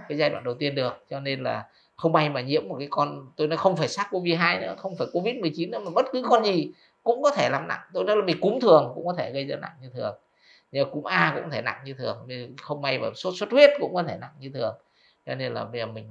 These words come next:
phải hết sức là cảnh giác trong vấn đề là làm sao mà nâng cao cái sức đề kháng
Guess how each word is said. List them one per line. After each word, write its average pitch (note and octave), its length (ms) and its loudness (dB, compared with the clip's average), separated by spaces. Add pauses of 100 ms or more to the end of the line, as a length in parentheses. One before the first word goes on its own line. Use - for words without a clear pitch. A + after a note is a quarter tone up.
phải E2+ 200 -16
hết E3+ 140 -12
sức - 240 -8
là G2+ 220 -8
cảnh F2 180 -12
giác D#3 280 -8
trong B2+ 180 -12
vấn C3 120 -14
đề G#2+ 180 -4
là G2+ 240 -12 (1000)
làm A2+ 160 -12
sao B2+ 200 -4
mà A2+ 100 -12
nâng A#2+ 220 -10
cao A#2+ 480 -6
cái B2+ 100 -16
sức - 200 -12
đề A2+ 140 -4
kháng C3 260 -6